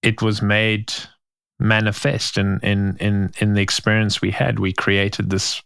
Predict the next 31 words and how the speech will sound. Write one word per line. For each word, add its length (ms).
amazing 480
experience. 600
And 140
so 360
going 260
back 260
to 180
Bren's 680
question, 400
I 80
think 260
if 180
you, 300
if 200
you, 220
if 160
your 200
come 400
from 420
is 680
that 320
place 420
of 200
higher 500
consciousness, 1000
of, 560
of 260
openness, 600
of 140
curiosity, 680
of, 280